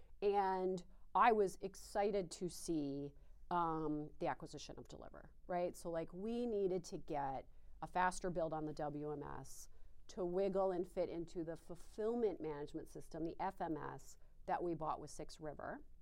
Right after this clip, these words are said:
right? 'Cause we wanted to be that turnkey fulfillment operating system for our three P L partners. So I, I was just, you know, thrilled to see that acquisition, and then unfortunately,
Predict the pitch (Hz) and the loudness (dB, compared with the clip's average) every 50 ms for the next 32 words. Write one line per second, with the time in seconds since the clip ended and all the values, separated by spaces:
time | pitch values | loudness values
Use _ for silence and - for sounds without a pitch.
0 | - - - 156 175 170 - - - - 190 175 170 180 175 170 170 160 - 160 | -8 -4 -2 -2 -2 -2 -4 -6 -4 -2 -2 0 0 0 -2 -2 -2 -4 -8 -10
1 | 156 147 - - 165 - 185 180 165 165 139 - - - - - 202 190 190 185 | -10 -12 -12 -10 -4 -2 0 2 2 0 0 -2 -6 -10 -6 -2 0 2 4 2
2 | 196 196 190 - - - 196 190 180 175 160 160 160 - - - - - - - | 2 0 -2 -4 -4 -2 0 2 4 4 4 4 2 0 -6 -10 -10 -10 -10 -8
3 | - - - - - - - - - 175 160 - - 220 226 226 220 185 160 - | -8 -8 -6 -6 -8 -8 -8 -6 -8 -8 -4 0 2 4 4 4 2 0 0 0
4 | 160 156 143 - 156 151 143 147 147 147 143 - - 143 143 - - 147 - - | 0 -2 -2 -2 -4 -6 -4 -4 -4 -4 -6 -6 -6 -6 -6 -6 -4 -4 -4 -4
5 | - - 147 147 - - - - - - - - - - - 226 196 190 185 180 | -4 -4 -6 -6 -8 -10 -14 -16 -16 -16 -14 -14 -12 -4 2 6 6 8 8 8
6 | 170 165 160 151 - - 160 165 165 160 - - 165 151 139 - - 156 151 147 | 6 6 4 4 2 2 0 0 0 -2 -4 -4 -4 -4 -4 -6 -6 -6 -4 -4
7 | 135 135 131 - - - - 147 - - - - - - - - - - - - | -4 -4 -4 -6 -6 -6 -8 -10 -12 -14 -16 -16 -16 -18 -16 -16 -16 -14 -12 -12
8 | - - - - - - - - - - - - - - - - - 165 127 196 | -10 -10 -10 -10 -12 -12 -14 -12 -12 -12 -12 -12 -12 -12 -6 0 2 4 6 6
9 | 208 202 - 202 214 214 202 185 - - - 196 180 - - - - - - 175 | 6 6 6 6 6 6 4 2 0 -2 -2 -2 -2 -2 -4 -12 -14 -10 -6 -4
10 | 175 160 135 - - - - 214 208 208 202 190 - 190 185 185 - 175 156 170 | -2 -2 -4 -6 -8 -4 0 4 6 6 6 6 4 -2 -4 -2 -2 0 0 2
11 | 160 151 160 156 - - 170 151 - 147 143 135 - - 151 135 139 139 139 - | 0 0 0 -4 -6 -8 -8 -8 -6 -6 -8 -6 -6 -6 -6 -6 -6 -6 -6 -6
12 | 151 139 135 139 - - 156 156 147 - 180 180 175 - - - 170 156 139 - | -6 -6 -6 -6 -4 -4 -4 -4 -4 -2 -2 -2 -2 -4 -4 -4 -4 -4 -4 -6
13 | 151 147 143 147 151 | -6 -6 -4 -4 -6